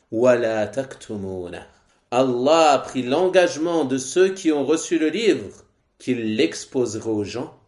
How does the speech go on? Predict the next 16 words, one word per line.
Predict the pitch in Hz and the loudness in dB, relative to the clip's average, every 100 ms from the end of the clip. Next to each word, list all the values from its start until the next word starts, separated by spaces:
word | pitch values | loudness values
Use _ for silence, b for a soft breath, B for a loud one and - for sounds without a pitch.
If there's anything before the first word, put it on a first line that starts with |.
| _ _ 113 | _ _ -10
et | |
ne | 113 | -6
le | 98 95 | -6 -6
cacheraient | 98 - - | -10 -16 -18
pas. | - - _ _ _ _ | -20 -20 _ _ _ _
Et | 107 | -6
Allah | 110 131 | -2 0
subhanahu | 139 135 - 139 127 110 | 0 -6 -10 -6 -4 -4
wa | 113 | -4
ta'ala | 110 110 139 127 | -4 -4 -2 -2
dit | 113 117 | -4 -8
également | 117 113 127 | -4 -4 -4
dans | 120 | -8
son | 107 113 | -8 -8
noble | 110 101 | -8 -6
livre, | 104 135 117 | -6 -4 -6